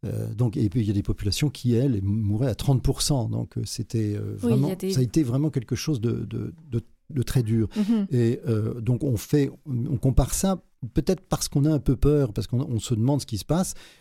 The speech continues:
Speaker 1: et, et c'est un peu la panique, il faut
Speaker 2: Voilà.
Speaker 1: bien le dire.
Speaker 2: Ouais.
Speaker 1: Il faut pas se paniquer à ce point-là, parce que le coronavirus n'est pas si mortel que ça, et puis, euh, c'est vrai qu'il, euh,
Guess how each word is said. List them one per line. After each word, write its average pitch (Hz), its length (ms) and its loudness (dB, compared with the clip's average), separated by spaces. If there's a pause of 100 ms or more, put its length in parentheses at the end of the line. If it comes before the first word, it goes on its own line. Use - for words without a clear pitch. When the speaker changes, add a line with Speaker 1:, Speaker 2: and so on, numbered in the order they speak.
(180)
Speaker 1:
et, 139 260 4
et - 20 4
c'est - 240 -2
un 98 80 0
peu 123 380 4
la 95 100 -2
panique, 117 460 2
il 95 220 0
faut - 80 -8
Speaker 2:
Voilà. 101 160 0
Speaker 1:
bien 120 80 4
le 127 40 2
dire. 123 200 2 (100)
Speaker 2:
Ouais. 190 160 -6 (160)
Speaker 1:
Il 104 60 -4
faut 165 120 -4
pas 277 240 -2
se - 80 -8
paniquer 101 380 -4
à - 20 -2
ce - 80 -8
point-là, 92 320 -4
parce 92 160 -12
que - 80 -4
le 104 140 -2
coronavirus 120 680 2
n'est 104 120 2
pas 127 400 0
si - 460 -4
mortel 101 500 0
que 101 120 -6
ça, 156 260 -4 (420)
et 104 140 0
puis, 113 420 0
euh, 92 280 0 (200)
c'est - 220 -8
vrai 107 260 0
qu'il, 104 380 -4
euh, 87 220 -4